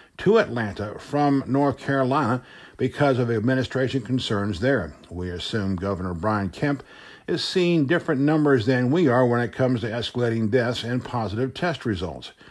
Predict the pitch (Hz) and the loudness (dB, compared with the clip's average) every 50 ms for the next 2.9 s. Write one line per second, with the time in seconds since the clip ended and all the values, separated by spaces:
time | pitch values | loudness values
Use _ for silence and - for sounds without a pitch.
0 | - - - - - - 202 208 180 185 196 190 160 143 135 131 135 135 131 110 | -20 -20 -20 -12 -4 -2 0 2 4 4 4 4 6 6 6 6 6 4 2 0
1 | 120 139 143 139 139 131 131 131 139 135 127 110 104 - - 175 170 - - 131 | 0 0 2 2 2 4 4 2 2 2 0 0 -2 -4 -4 -6 -6 -4 -4 -4
2 | 113 117 131 131 127 101 - 87 101 123 143 127 104 95 95 - - | -2 -2 -2 -2 -2 -4 -4 -2 0 0 2 2 0 -2 -4 -6 -10